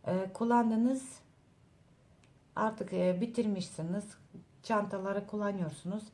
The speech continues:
Nasıl daha rahat, e, yıkaması nasıl diye. Evet, kağıt, iplik ma-, makineye atılmıyor ürünleri ama, e, bir kova içinde birazcık,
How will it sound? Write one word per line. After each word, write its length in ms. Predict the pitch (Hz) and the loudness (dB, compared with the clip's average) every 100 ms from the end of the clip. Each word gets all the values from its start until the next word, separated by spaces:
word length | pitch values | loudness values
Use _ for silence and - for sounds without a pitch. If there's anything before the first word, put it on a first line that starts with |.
| - - - - | -20 -20 -20 0
Nasıl 420 | 240 262 262 214 | 4 4 2 0
daha 240 | 208 214 202 | 4 4 4
rahat, 340 | 185 180 196 - - - - - - - - - - _ - - | 4 4 0 -8 -20 -20 -20 -20 -20 -20 -20 -20 -20 _ -20 -10
e, 540 | 196 190 190 190 180 247 | -8 -6 -6 -4 -2 -2
yıkaması 680 | - 226 220 214 - 220 | 0 4 6 4 2 0
nasıl 420 | 180 156 - 147 147 | 2 0 -4 -6 -4
diye. 340 | 165 233 302 - - - - - | -2 -2 -4 -10 -20 -20 -20 -4
Evet, 400 | 269 240 208 - | 0 4 2 0
kağıt, 420 | 240 240 240 - | 0 0 0 -6
iplik 360 | 247 240 220 208 | -6 -4 -6 0
ma-, 260 | 220 214 214 | 0 0 0
makineye 540 | 214 214 208 190 165 | -2 -2 -2 -2 -2
atılmıyor 520 | 185 - 226 233 233 233 - _ - - - | -4 -4 2 4 2 -2 -14 _ -20 -20 -8
ürünleri 580 | 220 220 220 214 233 269 - - - - - | -4 0 2 2 0 -4 -12 -20 -20 -16 -4
ama, 440 | 294 262 240 - - - - - - - - - _ - _ - _ - - - _ _ _ _ - | 0 4 4 2 -6 -20 -20 -20 -20 -20 -20 -20 _ -20 _ -20 _ -20 -20 -20 _ _ _ _ -8
e, 440 | 226 226 233 233 240 226 - 240 | -2 0 2 2 2 -2 -6 -6
bir 220 | 302 - | -6 0
kova 280 | 302 254 247 | 2 4 4
içinde 580 | 233 - 208 196 226 | 2 -2 -2 0 0
birazcık, 480 | 262 247 220 208 226 | 2 4 2 0 -6